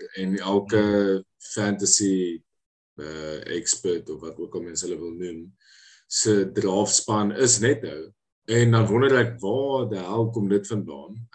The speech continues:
Speaker 1: Ehm, daar's niks wat vir my van 'n eye test point of view gewys het dat hy op vyf punt vyf sin maak nie. Dan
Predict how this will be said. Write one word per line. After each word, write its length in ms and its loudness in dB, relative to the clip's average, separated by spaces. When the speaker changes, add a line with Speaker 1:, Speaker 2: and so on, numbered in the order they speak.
Speaker 1:
Ehm, 440 -10
daar's 460 2
niks 320 4
wat 180 2
vir 80 -2
my 400 2
van 120 -4
'n 20 -4
eye 140 4
test 600 0
point 240 -6
of 140 -4
view 280 -2
gewys 400 -6
het 180 -6
dat 220 -10
hy 460 -6
op 140 -4
vyf 280 0
punt 180 0
vyf 260 0
sin 240 6
maak 260 -2
nie. 100 0
Dan 340 -8